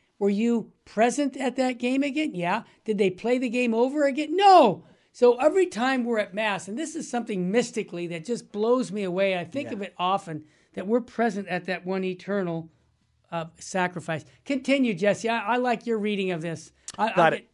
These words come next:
Speaker 1: I'm loving it.
Speaker 2: The priest faces the east.
Speaker 1: Yep.
Speaker 2: The priest faces the altar
Speaker 1: Yep.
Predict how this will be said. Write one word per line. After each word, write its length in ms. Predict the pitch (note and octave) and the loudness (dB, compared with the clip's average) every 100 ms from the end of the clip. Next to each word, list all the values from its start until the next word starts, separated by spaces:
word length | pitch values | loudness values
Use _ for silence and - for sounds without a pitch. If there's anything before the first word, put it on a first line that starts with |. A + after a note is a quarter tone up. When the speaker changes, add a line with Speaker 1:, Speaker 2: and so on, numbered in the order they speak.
| F3+ | -4
Speaker 1:
I'm 180 | A3+ | -2
loving 300 | G3 G3+ F3+ | 0 0 -2
it. 100 | D#3+ E3 _ _ _ | -8 -14 _ _ _
Speaker 2:
The 160 | E3 F3 | 4 4
priest 480 | - A3+ C#4+ D4+ - | 4 2 4 4 2
faces 480 | - G#3+ G#3 A3 D#3 | 4 4 4 0 0
the 160 | D#3+ - | 0 2
east. 460 | F#3+ D3 C#3 - - | 2 2 0 -10 -6
Speaker 1:
Yep. 220 | A3 - _ _ _ C#3 | -6 -6 _ _ _ -2
Speaker 2:
The 100 | C#3 | 0
priest 380 | - F3+ F#3 | 6 6 6
faces 380 | - F#3 F3 D3+ | 2 2 2 0
the 140 | C#3 D3 | 2 4
altar 560 | F3+ G3+ C#3 C3 C3 - | 4 2 0 -2 -2 -8
Speaker 1:
Yep. 280 | G#3 G#3+ | -8 -8